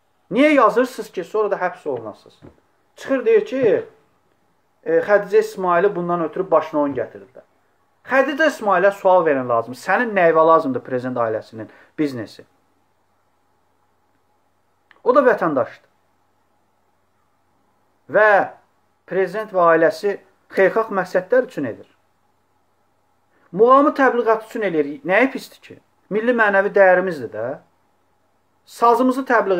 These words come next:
eləyir. Nəyi pisdir ki? Festivallar, beynəlxalq festivallar keçirir, Azərbaycan mədəniyyətini tanıdır. Nəyi pisdir ki? Və Azərbaycanda Rafiq Babayevin,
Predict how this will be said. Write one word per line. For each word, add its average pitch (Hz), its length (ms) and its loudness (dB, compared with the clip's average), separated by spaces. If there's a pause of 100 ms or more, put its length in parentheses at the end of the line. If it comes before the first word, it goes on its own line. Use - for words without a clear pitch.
eləyir. 147 180 0
Nəyi 202 240 2
pisdir - 300 -20
ki? 147 100 0 (320)
Festivallar, 233 720 2
beynəlxalq 214 400 2
festivallar 196 520 0
keçirir, 196 280 -2
Azərbaycan 180 380 0
mədəniyyətini 170 400 -4
tanıdır. 120 340 -6 (240)
Nəyi 220 240 2
pisdir - 380 -10
ki? 107 100 -20 (3000)
Və 254 160 4 (2500)
Azərbaycanda 226 800 2 (120)
Rafiq 208 400 0
Babayevin, 196 600 2